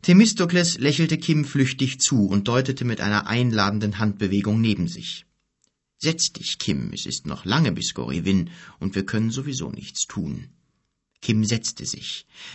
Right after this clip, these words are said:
Sein Blick fiel auf Gork und Kelim.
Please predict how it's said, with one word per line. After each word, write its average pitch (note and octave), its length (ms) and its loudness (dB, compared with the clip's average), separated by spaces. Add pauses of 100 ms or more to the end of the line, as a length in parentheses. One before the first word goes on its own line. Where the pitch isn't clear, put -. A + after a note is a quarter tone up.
(180)
Sein A2 300 2
Blick B2+ 380 -2
fiel A2+ 240 -4
auf G2 200 -4
Gork G2 320 -2
und A#2+ 200 -4
Kelim. - 560 -2